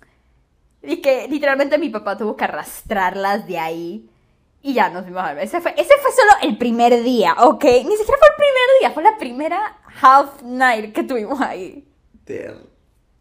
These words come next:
Speaker 1: Y de ese viaje, ese solo fue el primer cuento. Ahora le toca a Gabriel.
Speaker 2: Bueno, o sea, prácticamente el viaje ese fue muy caótico, porque fue como, o sea, prácticamente fue que casi un mes que mi papá fue que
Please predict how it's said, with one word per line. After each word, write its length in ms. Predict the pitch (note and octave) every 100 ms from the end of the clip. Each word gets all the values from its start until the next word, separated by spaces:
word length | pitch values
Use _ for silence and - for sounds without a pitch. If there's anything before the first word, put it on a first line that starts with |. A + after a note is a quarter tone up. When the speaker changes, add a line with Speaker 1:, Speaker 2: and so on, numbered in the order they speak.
| _ G#4 G#4+ F#4+
Speaker 1:
Y 120 | C#4+
de 100 | C#4+
ese 240 | F#4+ F4
viaje, 340 | D#4+ D#4+ F4+ C4+
ese 160 | -
solo 220 | C#4+ C4 C4
fue 80 |
el 60 | B3+
primer 240 | A#3+ A#3
cuento. 220 | G3+ E3 E3
Ahora 200 | F#3+ F#3+
le 60 |
toca 220 | F3 E3
a 60 | E3
Gabriel. 300 | C3+ B2+ - _ _ _ _ _ C3
Speaker 2:
Bueno, 760 | D3 E3+ D3+ D3 C#3 C#3 C#3 C#3
o 100 | C3
sea, 320 | D3 C3+ C3+
prácticamente 960 | D#3+ E3+ F3 C3+ B2 B2 C#3 C#3 C#3 _ _ _
el 140 | A#2+ A2+
viaje 540 | A2+ A#2+ C3 C3 C3 _
ese 480 | A#2 A#2 G#2+ G2+ G2 _ _ _ _ _ _ _ _
fue 180 | - A#2
muy 220 | A#2 A#2
caótico, 680 | A#2+ A#2+ A#2 A#2 B2 C#3+ - _ _ -
porque 200 | A2+ A2+
fue 160 | A#2
como, 240 | A2+ C#3+ A#2+ G#2+
o 240 | - _ _ _ _ _ _ _
sea, 280 | - F#2+ F2+
prácticamente 520 | - - - A#2 A2
fue 260 | A2 A#2+ C#3
que 100 | -
casi 280 | A#2+ - C3
un 100 | C3
mes 320 | - C#3 C#3+
que 100 | D3+
mi 100 | D3
papá 200 | C3 B2
fue 200 | C#3+ C#3+
que 120 | C#3+